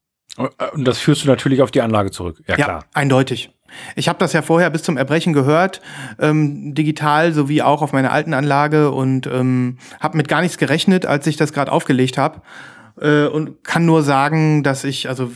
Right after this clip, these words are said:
Speaker 2: wie weggeblasen da saß und gedacht hab, „Wow, wo kommt denn diese Harmonie her? Da spielt ja noch ein Keyboard, äh, huiuiui, und da ist ein Saxophon, was für eine tolle Trommel.“ Ähm,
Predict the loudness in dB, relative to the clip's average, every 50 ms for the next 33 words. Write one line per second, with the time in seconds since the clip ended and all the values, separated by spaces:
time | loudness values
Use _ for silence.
0 | -12 -8 -6 -4 -4 -2 -2 -2 -2 -2 -2 -2 -4 -2 0 0 2 2 2 2
1 | 2 2 2 2 2 2 2 2 0 -2 -4 -4 -2 -2 -2 -2 -4 -4 -4 -4
2 | -2 0 2 2 2 2 0 -2 -8 -12 -12 -6 -4 -4 -2 0 -2 0 0 0
3 | 0 2 2 2 2 2 2 0 0 0 0 2 2 2 4 4 4 4 2 2
4 | -2 -4 -10 -18 -18 -18 -12 -4 -4 -2 -2 0 2 2 2 2 2 2 2 0
5 | 0 -2 -6 -6 -6 -6 -4 -2 0 0 2 2 4 2 2 0 -2 -10 -20 _
6 | -20 -20 -20 -20 -20 -18 -10 -2 0 2 4 4 4 4 2 0 -2 -6 -14 _
7 | _ _ _ 0 2 4 4 4 4 4 4 4 4 4 4 4 4 2 0 0
8 | -2 0 2 2 2 2 0 -2 -2 -2 -2 -4 -2 -4 -4 -4 -2 0 0 2
9 | 4 4 4 2 0 0 -2 -2 -2 -2 -2 -2 -2 -2 -2 -2 0 0 0 0
10 | 0 -2 0 0 2 2 4 4 4 4 2 0 _ _ -16 -14 -14 -14 -14 -8
11 | -2 0 2 4 4 4 4 4 4 2 0